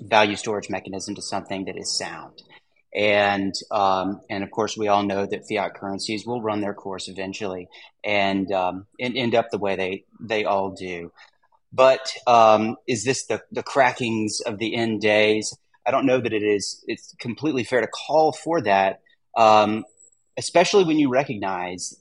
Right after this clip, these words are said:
that the mere existence of Bitcoin creates a blow-off valve. And as you look at the way the United States is structured, and really any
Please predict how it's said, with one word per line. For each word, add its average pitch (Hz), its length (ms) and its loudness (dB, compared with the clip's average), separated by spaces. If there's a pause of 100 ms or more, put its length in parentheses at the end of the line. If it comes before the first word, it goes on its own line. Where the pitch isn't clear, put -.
(300)
that 110 400 6 (360)
the 113 160 -4
mere 151 200 2
existence 113 480 -4
of 101 80 -6
Bitcoin 156 580 -4 (240)
creates 147 320 0
a - 60 0
blow-off 104 580 4
valve. 76 440 -4 (120)
And 117 220 -2
as 117 240 -2
you 127 160 -4
look 135 260 -2 (220)
at 117 280 4 (400)
the 110 120 0
way 127 240 4
the 110 80 -2
United 110 340 -2
States 113 300 -2
is - 80 -8
structured, 113 500 -4 (220)
and 131 120 -2
really 170 300 4
any 123 400 0